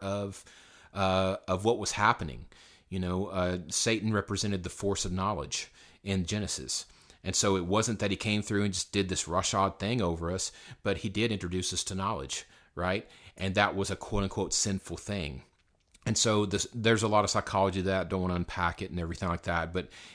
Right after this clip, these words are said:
it wasn't that demons were this ferocious force that came in, or these other gods were ferocious forces that came in and just completely wiped out humanity and were something that to really be feared. They were part of the natural order of things a little bit more in the Old Testament.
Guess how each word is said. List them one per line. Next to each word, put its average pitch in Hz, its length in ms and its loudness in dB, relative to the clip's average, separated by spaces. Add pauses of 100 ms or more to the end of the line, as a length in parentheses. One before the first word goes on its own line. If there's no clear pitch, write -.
it 90 60 -4
wasn't 123 400 2
that 98 160 0
demons 110 340 2
were 98 120 0
this 95 180 2
ferocious 92 500 0
force 95 360 -2
that - 100 -10
came 98 260 -2
in, 92 320 0 (300)
or 98 100 0
these 95 220 2
other 95 180 0
gods 92 400 2
were 85 80 -2
ferocious 87 420 -2
forces 90 400 -4
that - 140 -10
came 92 240 -2
in 92 120 -2
and 85 100 -4
just 85 160 -4
completely 87 320 -8
wiped 87 260 -4
out 87 160 -4
humanity 85 580 -4
and 85 120 -2
were 80 100 -4
something - 320 -2
that 85 200 -4
to 92 100 -6
really 87 160 0
be 78 120 -6
feared. 104 460 0 (300)
They 110 100 2
were 107 200 2
part 110 340 2
of 101 60 0
the 95 60 0
natural 95 380 -2
order 95 300 2
of 85 80 -2
things 82 400 -2
a 85 80 -6
little 90 220 0
bit 87 140 -6
more 90 220 0
in 87 60 -2
the 82 100 -2
Old 85 160 -4
Testament. 117 460 -4